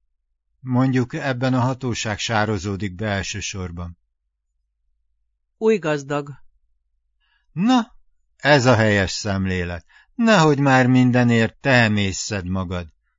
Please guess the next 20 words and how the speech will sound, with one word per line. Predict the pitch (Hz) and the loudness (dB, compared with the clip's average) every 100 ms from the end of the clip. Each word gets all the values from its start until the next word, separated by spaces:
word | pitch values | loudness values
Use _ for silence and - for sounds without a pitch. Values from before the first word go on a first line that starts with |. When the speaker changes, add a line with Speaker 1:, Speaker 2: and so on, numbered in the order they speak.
| _ _ | _ _
Speaker 1:
Bízz | 226 208 117 | -4 0 0
csak | - 139 139 | -2 -4 -2
rájuk. | 127 98 92 87 - _ _ _ _ _ _ _ _ _ _ | -2 0 -2 -6 -14 _ _ _ _ _ _ _ _ _ _
Elmehetnénk | - - 135 123 120 123 123 110 | -4 -2 2 2 2 0 -2 0
vadászni. | 117 98 92 - - 101 _ _ _ | -2 0 -4 -6 -12 -16 _ _ _
Kilövünk | - 208 170 151 139 | -4 0 0 0 -2
pár | 123 120 117 | 0 2 2
kocát, | - 156 - 147 139 135 - | -2 -4 -2 -2 -2 -4 -4
kant, | 147 147 147 143 - - _ _ - | 0 2 2 -4 -10 -20 _ _ -8
most | 185 170 | -4 -2
lehet | 196 131 131 | 0 0 0
válogatás | 135 117 110 110 - 117 - | 0 0 0 -2 -2 -4 -2
nélkül. | 131 113 98 - 90 - _ | -2 -2 -2 -6 -10 -12 _
Kereshetnénk | - 165 123 - 123 123 123 113 | -4 0 0 -2 -4 -4 -4 -2
vele | 120 120 | 0 0
egy | 117 | 0
szép | - 123 107 | -2 -6 -6
kis | - - | -8 -8
summát. | - 101 90 87 - _ _ _ _ _ _ _ _ _ _ _ _ _ _ _ _ _ _ _ | -6 -6 -6 -8 -14 _ _ _ _ _ _ _ _ _ _ _ _ _ _ _ _ _ _ _
Speaker 2:
Polgármester. | 202 185 151 147 139 135 - 143 143 | -6 -4 0 -2 -2 -8 -12 -14 -16